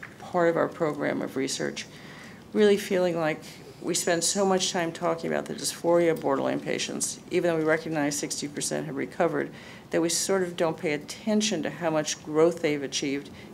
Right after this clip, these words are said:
in the areas of acceptance and forgiveness, which are hard for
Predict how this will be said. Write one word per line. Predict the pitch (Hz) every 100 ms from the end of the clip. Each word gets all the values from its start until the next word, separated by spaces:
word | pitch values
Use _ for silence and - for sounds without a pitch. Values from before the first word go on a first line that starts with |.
| -
in | 190 202
the | 190
areas | 151 139 147 127
of |
acceptance | 131 131 139 - 143 135 - - - - - -
and | 160 160
forgiveness, | 160 156 156 151 147 -
which | 180
are | 185
hard | 180 196 180 180
for | - 151 143 143